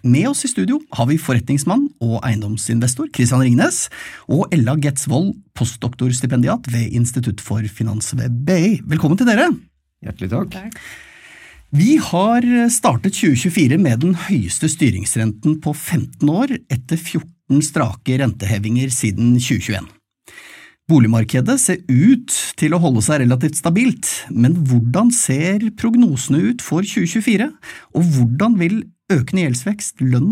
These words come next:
Speaker 1: og rente spille inn på markedet? Skal vi begynne med deg, Christian?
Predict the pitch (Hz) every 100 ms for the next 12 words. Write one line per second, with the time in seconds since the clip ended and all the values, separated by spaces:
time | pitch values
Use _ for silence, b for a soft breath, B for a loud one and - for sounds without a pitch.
0 | - 190 202 123 - - 208 - - 156
1 | 202 196 190 240 - 185 226 143 127 220
2 | 311 - - 180 185 170 185 180 170 302